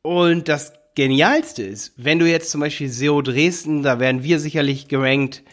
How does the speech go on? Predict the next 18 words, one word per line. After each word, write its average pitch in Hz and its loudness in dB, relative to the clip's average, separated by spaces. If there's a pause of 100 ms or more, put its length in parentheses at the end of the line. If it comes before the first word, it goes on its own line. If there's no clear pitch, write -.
(340)
aber 147 2
nicht 151 -2
organisch 160 0
gerankt, 143 0
also 139 0
schon 220 2
organisch, 175 0
aber 147 0
nicht 175 2
in 165 2
den 147 4
normalen 131 0
Suchergebnissen, 147 -10 (440)
sondern 170 0
in 165 -2
einem 147 -2
Local 220 2
Pack. - -6